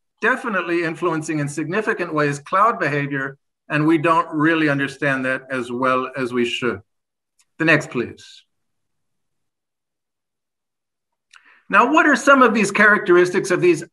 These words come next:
other pathways? What's different about the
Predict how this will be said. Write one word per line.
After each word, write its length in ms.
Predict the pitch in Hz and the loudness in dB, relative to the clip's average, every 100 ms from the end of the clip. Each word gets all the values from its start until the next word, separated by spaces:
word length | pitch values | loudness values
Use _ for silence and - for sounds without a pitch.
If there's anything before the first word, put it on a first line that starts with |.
| - | -2
other 260 | 185 185 | 0 0
pathways? 920 | 147 147 120 113 - 117 113 _ - - _ _ | -2 -4 -4 -6 -14 -16 -16 _ -20 -20 _ _
What's 340 | - 202 285 - | 0 4 4 4
different 460 | 269 247 220 190 | 2 4 2 2
about 380 | 190 156 160 156 | 2 6 6 6
the 280 | 165 175 - | 4 4 0